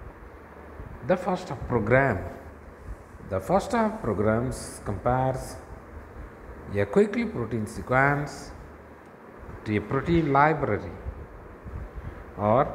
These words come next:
D N A sequence to a D N A library, to a D N A library. Actually, the T fasta,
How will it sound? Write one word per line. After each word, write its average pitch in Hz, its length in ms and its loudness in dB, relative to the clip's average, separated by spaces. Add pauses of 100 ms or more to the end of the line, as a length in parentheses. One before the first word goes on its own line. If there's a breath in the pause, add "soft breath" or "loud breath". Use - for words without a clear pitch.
(140)
D 104 120 2
N 104 200 2
A 101 40 0
sequence 107 680 -4 (3000)
to 101 200 4
a 98 40 8
D 143 320 4
N 151 300 4
A 139 40 2
library, 95 720 2 (920)
to 95 100 -6
a - 20 -4 (120)
D 110 120 0
N 107 200 0
A - 760 -6
library. 90 680 0 (680)
Actually, 165 500 2 (560)
the 92 100 -6 (100)
T 240 220 4
fasta, 101 720 -2